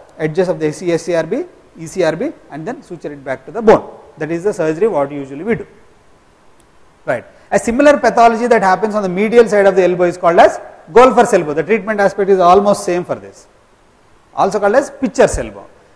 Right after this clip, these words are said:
A similar pathology again happens in the foot, but some modifications are there. It is insertional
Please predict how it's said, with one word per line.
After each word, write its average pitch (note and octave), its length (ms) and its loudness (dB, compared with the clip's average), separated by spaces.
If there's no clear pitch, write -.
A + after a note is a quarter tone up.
A F3 80 -4
similar C#4 400 4
pathology A#3+ 420 4
again A3 240 2
happens G3 380 2
in G3 60 -4
the E3+ 80 2
foot, - 560 2
but G3 180 0
some B3 260 0
modifications F#3+ 640 2
are C#3 140 2
there. F3 180 4
It G#3 160 -2
is B3 220 2
insertional A#3 720 -4